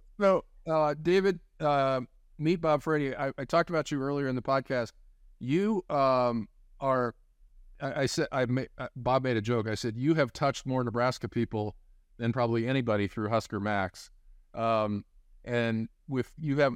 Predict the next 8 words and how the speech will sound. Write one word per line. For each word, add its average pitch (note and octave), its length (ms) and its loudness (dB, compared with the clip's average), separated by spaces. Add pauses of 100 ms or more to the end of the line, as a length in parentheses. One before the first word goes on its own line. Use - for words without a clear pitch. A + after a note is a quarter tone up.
(140)
your B2 160 -2
viewership D3+ 500 0
is, A#2+ 280 -2 (120)
during D#3 300 0
the C3 80 0
season, C3 400 -2
is G#2 160 -2
about, G#2+ 380 -2